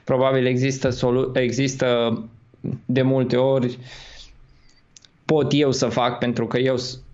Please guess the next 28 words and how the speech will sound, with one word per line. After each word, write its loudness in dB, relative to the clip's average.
sunt, -2
nu 0
știu, -2
Alexandru 0
Donce, 0
mă -2
înțeleg -2
bine 0
cu -4
nu 0
știu -4
cine, 0
pot 0
să 0
fac 0
rost -2
de 0
o 2
locație 0
care 0
în 0
mod 0
normal 0
costă -2
trei -2
sute -4
de 0
euro. 0